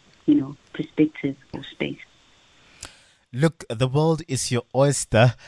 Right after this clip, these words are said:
Speaker 2: and, uh, we're hoping that, uh, we see more of your book. We see, uh, more of your books. Uh, you write some more. You heal us as well,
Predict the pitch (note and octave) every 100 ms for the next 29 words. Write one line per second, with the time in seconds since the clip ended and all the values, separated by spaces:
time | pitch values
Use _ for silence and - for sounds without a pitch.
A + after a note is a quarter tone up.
0 | - - G#2+ A#2 A2+ C#3+ A2 A2 B2+ C3
1 | D3 A#2 A2+ - - G2+ G#2+ - C#3 C3
2 | B2 C3+ C3+ - A#2 - - G2+ F2+ B2
3 | C3 - G2+ G#2 - B2+ B2+ - G#2+ -
4 | - G#2+ C3 C3+ B2 G#2 C3 - - A#2
5 | G2+ F#2+ G#2+ C3+ - - G2+ G2 B2 C#3+
6 | C#3 - - G#2+ G#2 G2 - C#3+ C#3 A2+
7 | - - A#2 - A2 A#2 B2